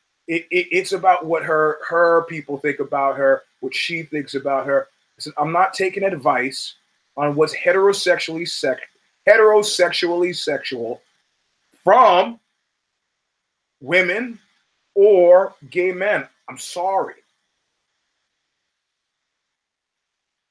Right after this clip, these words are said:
In other words, I'm not gonna sit silently while you tell me what I should find fucking sexy. There's only one thing that tells me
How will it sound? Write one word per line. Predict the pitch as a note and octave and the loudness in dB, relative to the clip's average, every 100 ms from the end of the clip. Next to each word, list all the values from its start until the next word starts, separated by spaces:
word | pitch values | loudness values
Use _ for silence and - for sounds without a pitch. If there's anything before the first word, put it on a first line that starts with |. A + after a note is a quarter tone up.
| _ F#3 | _ -4
In | E3+ | 0
other | F#3 | 0
words, | A#3+ F#3 F3+ E3 _ C3+ | 0 0 0 -2 _ -12
I'm | D3+ | -4
not | F#3 A3+ | -2 0
gonna | A#3+ G#3+ | -2 -6
sit | - A3 - | -8 -10 -12
silently | - - A3 C4 G#3+ D#3+ D#3+ E3 - _ - | -12 -2 0 0 -2 -4 -6 -6 -10 _ -6
while | D#3 F3+ E3 | 0 0 0
you | C#3 F3 C4 C#4 C4+ | -4 -4 0 0 -2
tell | - B3 B3 | -4 -2 -2
me | G#3 B3 G#3 G3+ - _ | -4 -6 -6 -8 -12 _
what | E3 F3+ | -2 0
I | G3 A3 A#3 | 2 2 2
should | - G#3+ - | -2 -10 -4
find | G#3 G3+ G#3 G#3 - - | 0 2 2 -2 -8 -2
fucking | G#3 - G3+ | -2 -2 -14
sexy. | F#3+ - A3 G#3+ D#3+ - _ - | -12 -8 -8 -6 -10 -14 _ -6
There's | E3+ F#3+ | -2 0
only | A#3 A3+ | 0 -4
one | F3 G3+ B3 - | 0 2 2 0
thing | B3 A#3+ | -2 0
that | A#3 - | -2 0
tells | G#3+ G#3+ G3+ | 4 4 2
me | G#3 G3+ | -2 -4